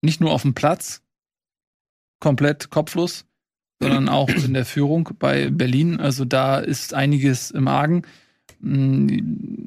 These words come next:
wir haben's jetzt ja auch schon mehrfach mal so angesprochen, was dann die Übernahme des Vereins, ähm, über, durch Windhorst anging, dann die, was ich, dreihundertachtzig Millionen Euro, wo sich jeder fragt, wo sind die eigentlich hin,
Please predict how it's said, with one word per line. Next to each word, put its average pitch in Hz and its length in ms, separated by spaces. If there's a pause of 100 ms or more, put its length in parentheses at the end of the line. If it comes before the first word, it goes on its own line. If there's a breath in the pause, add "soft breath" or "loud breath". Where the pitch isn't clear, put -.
(180)
wir 135 140
haben's 156 160
jetzt 143 140
ja 156 80
auch 135 60
schon 135 180
mehrfach 139 340
mal 131 200
so 131 80
angesprochen, 147 1160
was 143 180
dann 135 360
die 143 100
Übernahme 135 640 (420 soft breath)
des - 140
Vereins, - 720 (320)
ähm, 135 520 (340)
über, 123 180
durch 127 400
Windhorst 147 560
anging, 139 520
dann 135 420
die, 131 260
was 127 140
ich, 131 100
dreihundertachtzig 135 800 (380)
Millionen 139 240
Euro, 143 420
wo 135 80
sich 120 160
jeder 143 200
fragt, 135 180
wo 127 80
sind 135 180
die 139 80
eigentlich 123 300
hin, 160 300